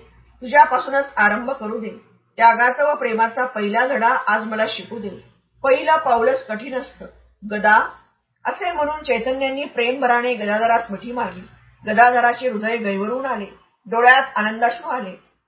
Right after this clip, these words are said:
दोघांच्या तोंडावर अपूर्व तेज चमकत होते. हातात हात घेऊन दोघे प्रवाहाकडे पाहत होते. तीर आलं,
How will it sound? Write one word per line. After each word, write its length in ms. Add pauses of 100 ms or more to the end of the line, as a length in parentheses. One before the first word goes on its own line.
दोघांच्या 500
तोंडावर 480
अपूर्व 480
तेज 340
चमकत 340
होते. 360 (300)
हातात 380
हात 140 (100)
घेऊन 200
दोघे 260
प्रवाहाकडे 560
पाहत 360
होते. 300 (440)
तीर 260
आलं, 340